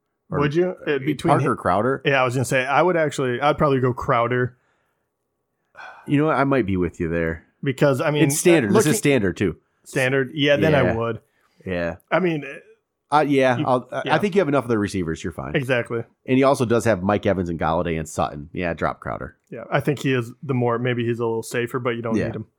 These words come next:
Speaker 1: All right, final question comes in from Sean. Jared Cook or Jake Hollister?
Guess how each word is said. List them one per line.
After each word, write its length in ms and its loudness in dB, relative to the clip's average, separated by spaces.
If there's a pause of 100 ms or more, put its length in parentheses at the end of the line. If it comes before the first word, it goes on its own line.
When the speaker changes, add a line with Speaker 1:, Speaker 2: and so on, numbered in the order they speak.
(300)
Speaker 1:
All 80 -4
right, 160 -6
final 400 2
question 720 0
comes 240 0
in 60 0
from 160 -2
Sean. 680 -2 (580)
Jared 520 2
Cook 440 -2 (720)
or 380 -6 (600)
Jake 180 -4
Hollister? 380 -4